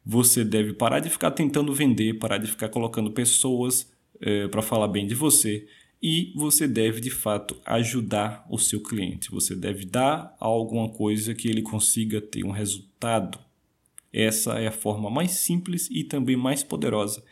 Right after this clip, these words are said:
de influenciar as pessoas e de conseguir vender e se posicionar no mercado. E se você parar pra pensar, a maioria das pessoas não fazem isso,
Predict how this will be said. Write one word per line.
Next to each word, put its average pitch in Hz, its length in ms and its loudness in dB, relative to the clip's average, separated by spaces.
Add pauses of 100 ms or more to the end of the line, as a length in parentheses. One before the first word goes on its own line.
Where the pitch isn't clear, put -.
(300)
de 113 180 -2
influenciar 123 540 2
as 139 100 2
pessoas 131 680 2 (200)
e 120 120 -2
de 123 100 0
conseguir 117 520 0
vender 104 680 0
e 113 60 -10
se - 160 -2
posicionar 104 880 0
no 101 140 -4
mercado. - 600 -8 (460)
E 135 80 -2
se - 140 0
você 185 280 -2
parar - 300 -2
pra 185 140 -8
pensar, 123 480 -4 (420)
a 139 240 6
maioria 143 460 4
das 139 160 0
pessoas 123 600 0
não 101 360 2
fazem 98 440 -2
isso, - 300 -10